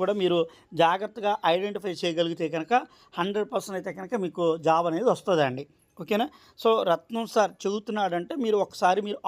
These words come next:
ఆలోచన చేసుకోండి. ప్రతి ఒక్కరికి హండ్రెడ్ పర్సెంట్ అయితే కనుక జాబ్ రావడానికి, అంటే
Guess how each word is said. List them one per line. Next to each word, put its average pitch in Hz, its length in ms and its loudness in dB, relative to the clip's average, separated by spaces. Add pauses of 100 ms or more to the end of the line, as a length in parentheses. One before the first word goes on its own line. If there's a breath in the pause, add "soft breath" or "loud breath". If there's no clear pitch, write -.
ఆలోచన 208 300 -4 (100)
చేసుకోండి. 170 460 -4 (380 soft breath)
ప్రతి 190 240 2 (160)
ఒక్కరికి 190 440 -4
హండ్రెడ్ 185 340 0
పర్సెంట్ 190 260 0
అయితే 196 200 -6
కనుక 165 160 -4 (440 loud breath)
జాబ్ 180 320 4
రావడానికి, 180 440 2 (100)
అంటే 214 180 0